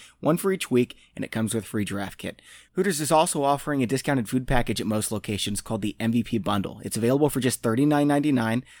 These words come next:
a seventy-five dollar retail cost, and that's gonna give you fifty wings and two appetizers, again, for thirty-nine ninety-nine.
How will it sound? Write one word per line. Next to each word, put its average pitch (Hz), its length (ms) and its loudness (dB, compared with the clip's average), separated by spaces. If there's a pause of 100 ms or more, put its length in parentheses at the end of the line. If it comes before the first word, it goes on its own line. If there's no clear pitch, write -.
a - 80 -8
seventy-five 170 520 0
dollar 120 260 0
retail 113 360 -2
cost, 98 340 -6 (240)
and 143 80 -4
that's 226 100 -4
gonna 381 140 -4
give 269 180 0
you 156 80 2
fifty - 460 0
wings 170 460 0
and 131 240 2
two 170 240 0
appetizers, 127 600 2
again, 123 300 0
for 113 120 -2
thirty-nine 120 600 0
ninety-nine. 110 640 -4